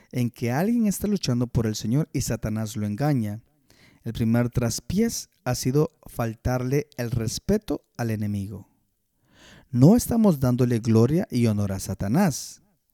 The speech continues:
pero es un enemigo formidable.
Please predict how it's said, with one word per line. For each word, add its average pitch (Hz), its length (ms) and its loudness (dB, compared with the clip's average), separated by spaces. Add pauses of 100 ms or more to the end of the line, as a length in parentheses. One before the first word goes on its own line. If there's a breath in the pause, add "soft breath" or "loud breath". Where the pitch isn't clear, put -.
(520 soft breath)
pero 107 220 0
es 110 140 2
un 160 140 2
enemigo 202 580 2 (120)
formidable. 104 800 -4